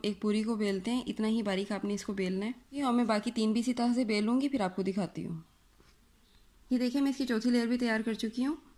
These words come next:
तीन layers मेरे पास ये मौजूद हैं। अब इसके ऊपर जो हमने मिक्सचर बनाया है इसको फैला देंगे।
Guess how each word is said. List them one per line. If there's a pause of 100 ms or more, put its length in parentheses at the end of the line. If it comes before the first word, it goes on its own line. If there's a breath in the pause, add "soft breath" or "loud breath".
(160)
तीन
layers
मेरे
पास
ये
मौजूद
हैं। (340 loud breath)
अब
इसके
ऊपर
जो
हमने
मिक्सचर
बनाया
है
इसको (400)
फैला
देंगे।